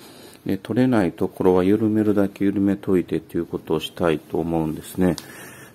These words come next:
えー、このエンジン、これ右側面ですけども、止まってる場所はまずここですね。このマウントの一つ。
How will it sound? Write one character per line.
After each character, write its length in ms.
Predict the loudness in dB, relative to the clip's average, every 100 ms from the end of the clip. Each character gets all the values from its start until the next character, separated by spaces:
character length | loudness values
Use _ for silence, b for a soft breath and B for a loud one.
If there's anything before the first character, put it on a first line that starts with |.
| -6
え 80 | -4
ー、 60 | -4
こ 160 | -4
の 140 | -4 -2 0
エ 60 |
ン 160 | 2 2
ジ 140 | 0
ン、 40 | -2
こ 100 | 0
れ 80 | 4
右 400 | 4 4 2 0
側 360 | -4 -2 2
面 360 | 4 4 2 0
で 100 | -2
す 160 | -6
け 160 | -2 -2
ど 140 | 0
も、 260 | 0 0 0
止 120 | 0
ま 160 | 0 0
っ 60 | -2 -10 -4
て 100 | 0
る 120 | 0
場 160 | 0
所 220 | -2 -2 -2
は 40 |
ま 120 | -4
ず 80 | -6
こ 160 | -8 -8
こ 200 | 0 2
で 120 | 2
す 180 | 0 -2
ね。 220 | -2 -2 B B B B B B
こ 160 | -12 -6
の 80 | 0
マ 160 | 2
ウ 140 | 2 0
ン 60 |
ト 140 | 0 0
の 80 | -2
一 300 | -2 -2 -2
つ。 360 | -4 -4 -4